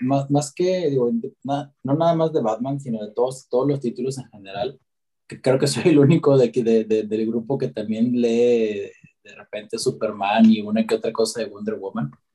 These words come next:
Y me he, me he chutado la Liga de la Justicia para poder criticarla a conciencia. Eh,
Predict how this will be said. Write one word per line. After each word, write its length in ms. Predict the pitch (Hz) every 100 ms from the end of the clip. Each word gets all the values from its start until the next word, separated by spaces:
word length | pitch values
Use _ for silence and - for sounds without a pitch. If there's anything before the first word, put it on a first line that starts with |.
| _ _ _ _ _ -
Y 140 | 135
me 320 | 127 123 120 123
he, 280 | 131 135 -
me 540 | 120 120 117 117 120
he 60 | 117
chutado 480 | 143 139 120 120
la 120 | 123 113
Liga 240 | 110 113
de 80 | 113
la 80 | 113
Justicia 640 | 113 - 110 110 110 113
para 400 | 113 104 95 92 -
poder 280 | 110 107
criticarla 840 | 107 127 113 110 104 110 110 107 95 104
a 80 | 104
conciencia. 640 | - 113 110 107 104 139 - _ _ _ _ _ _ _ _ _ _ - - 151 _ _ -
Eh, 300 | 127 123